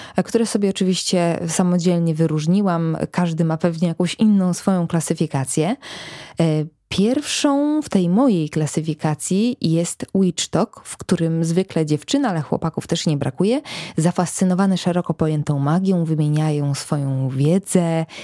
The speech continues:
e, tipy na różne magiczne rytuały. Oczywiście upraszczam, bo się na tym kompletnie nie znam. Em, gdzieś mnie intryguje ten content, trochę bawi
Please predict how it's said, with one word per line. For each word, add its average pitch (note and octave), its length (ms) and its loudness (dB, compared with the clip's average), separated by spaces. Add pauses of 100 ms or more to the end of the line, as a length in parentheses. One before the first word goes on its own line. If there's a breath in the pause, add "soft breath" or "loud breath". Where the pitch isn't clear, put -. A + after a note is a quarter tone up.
(140 loud breath)
e, D#3 120 2 (120)
tipy G3+ 420 2
na E3+ 160 2
różne D#3+ 380 0
magiczne D#3 540 0
rytuały. D3+ 680 0 (280)
Oczywiście G#3+ 380 0
upraszczam, F3+ 600 -2
bo D3 60 0
się C#3 140 -4
na C3+ 80 -4
tym A#2+ 140 -8 (100)
kompletnie D3+ 680 -2
nie C#3 160 0
znam. D3+ 320 2 (640 loud breath)
Em, E3 680 0
gdzieś F#3+ 460 2
mnie E4+ 200 2
intryguje A#3 760 2
ten E3+ 220 2
content, D#3+ 880 0 (180)
trochę F#3 300 0
bawi D3 520 -2